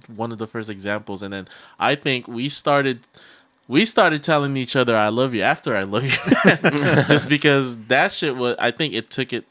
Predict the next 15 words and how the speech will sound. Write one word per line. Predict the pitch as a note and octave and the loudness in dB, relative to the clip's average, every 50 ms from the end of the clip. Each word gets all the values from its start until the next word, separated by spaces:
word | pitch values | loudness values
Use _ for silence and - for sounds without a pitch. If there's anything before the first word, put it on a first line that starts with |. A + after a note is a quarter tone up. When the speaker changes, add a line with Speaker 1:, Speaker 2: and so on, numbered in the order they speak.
| _ _ _ _ _ - | _ _ _ _ _ -12
Speaker 1:
took | - C3+ B2+ - | -10 -10 -8 -4
that | B2+ A#2 G2+ F#2+ | -4 -4 -4 -4
bromance | A2+ A#2 A#2 A#2 A2 A2 - | -4 -6 -6 -6 -8 -10 -10
to, | G#2+ G2+ E2 | -10 -10 -10
'cause | - B2 G#2+ | -10 -10 -8
it | A2+ A#2+ | -6 -4
was | A#2 A#2 G#2+ - - - _ _ _ _ _ _ | -4 -4 -6 -6 -10 -16 _ _ _ _ _ _
pretty | - A#2+ A#2 | -12 -10 -8
much | A2+ G#2+ G2+ - - | -8 -8 -10 -12 -14
m-, | G#2 G2+ G2+ G#2 G2+ G2+ - - - - | -20 -18 -16 -16 -16 -18 -20 -20 -20 -20
more | F#2+ G2+ G#2 G#2 G#2+ G#2+ G#2 | -14 -10 -8 -8 -6 -6 -6
on | G#2 G#2 G2+ G2+ G2+ G2+ G2 F2+ F2 | -6 -6 -6 -6 -8 -10 -14 -14 -12
the | - F#2 | -10 -10
whole | - A2+ G#2 F#2 | -10 -10 -10 -10
movie | G2 G2+ G#2+ A2 G2+ G2 F2 E2+ | -8 -8 -10 -8 -8 -10 -12 -12